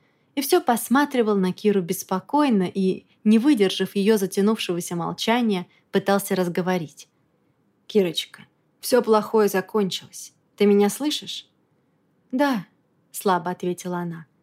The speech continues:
"Тебе и твоему папе больше ничего не угрожает. Всех ваших преследователей арестовали, и они дали показания. И сейчас твой Баринов арестовывает их главарей.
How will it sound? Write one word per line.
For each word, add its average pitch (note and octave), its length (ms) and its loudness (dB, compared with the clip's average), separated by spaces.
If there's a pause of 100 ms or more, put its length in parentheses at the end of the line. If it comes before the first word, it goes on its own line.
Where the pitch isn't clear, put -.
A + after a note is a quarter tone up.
(480)
"Тебе G#3 380 4
и G#3 40 4
твоему F#3+ 380 0
папе G#3+ 400 2
больше G3+ 400 0
ничего F#3+ 480 2
не F#3+ 140 4
угрожает. F3 720 -2 (460)
Всех A3+ 500 2
ваших G3+ 460 0
преследователей F#3+ 840 0
арестовали, F3+ 840 -2 (320)
и F#3+ 60 0
они G3+ 300 2
дали G3+ 260 2
показания. E3 760 -10 (340)
И G3 60 -4
сейчас G#3 460 0
твой F#3 240 -4
Баринов G3 540 0 (180)
арестовывает F#3+ 760 2
их G3 220 0
главарей. F3 680 -2